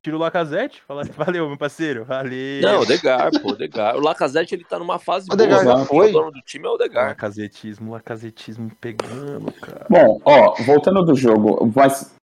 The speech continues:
Speaker 4: sobre a janela de janeiro, se vier o Asensio vai ser uma boa e eu emprestaria o Martinelli em janeiro se trouxesse outro ponta. Emprestaria o Balogun também, acho que eles precisam de tempo de jogo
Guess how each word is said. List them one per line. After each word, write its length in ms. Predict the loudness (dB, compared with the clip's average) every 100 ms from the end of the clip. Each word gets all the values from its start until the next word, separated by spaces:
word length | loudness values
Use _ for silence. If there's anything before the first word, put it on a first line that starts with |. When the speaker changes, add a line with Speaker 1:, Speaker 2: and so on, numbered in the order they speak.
| _
Speaker 4:
sobre 300 | -4 0 2
a 40 | 4
janela 300 | 4 4 4
de 80 | 4
janeiro, 380 | 4 4 2 -4
se 220 | -4 -2
vier 200 | 2 4
o 120 | 6 4
Asensio 400 | 2 -2 0 0
vai 100 | 0
ser 140 | 2
uma 160 | 2 4
boa 340 | 4 6 6 6
e 100 | 6
eu 100 | 6
emprestaria 600 | 4 0 2 2 4 6
o 160 | 4
Martinelli 720 | 4 2 0 -2 2 4 4 0 -4
em 80 |
janeiro 400 | 0 2 2 2
se 260 | 0 -2 -4 -4 0
trouxesse 420 | 0 2 0 2
outro 180 | -2 -4
ponta. 440 | -2 -2 0 -6 -8 _ _ _ _ _ _ -4
Emprestaria 480 | 0 0 4 4 6
o 40 |
Balogun 460 | 6 6 4 0 0
também, 400 | 0 2 0 -4 -6
acho 320 | -6 -6 -2
que 80 | 2
eles 360 | 4 2 0
precisam 280 | -6 0 0
de 100 | 2
tempo 240 | -2 0
de 100 | -2
jogo 400 | 0 2 2 0